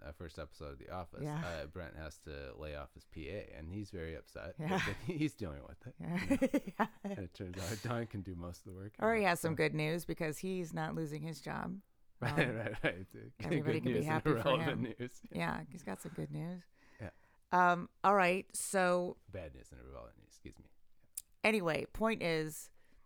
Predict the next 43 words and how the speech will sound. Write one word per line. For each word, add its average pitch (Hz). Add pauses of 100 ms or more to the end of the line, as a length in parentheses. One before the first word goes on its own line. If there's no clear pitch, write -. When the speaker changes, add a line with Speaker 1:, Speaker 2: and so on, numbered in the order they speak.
(180)
Speaker 2:
I 156
really 180
admire 160
Caroline 151
Williams. 143
I'm 147
gonna 147
have 147
her 151
on 147
the 143
show. 139 (200)
I 151
wanna 156
get 151
involved 147 (800)
in 156
what -
she's 156
doing 143 (1200)
in 160
the 151
smallest 151
way 147
because 147
I 147
have 135
no 147
idea 139
what 139
I'm 135
doing 135
and 127
she 139
does 139
there. -
But -
I 131
feel 147
like, 131
especially 147
with 135
women, 135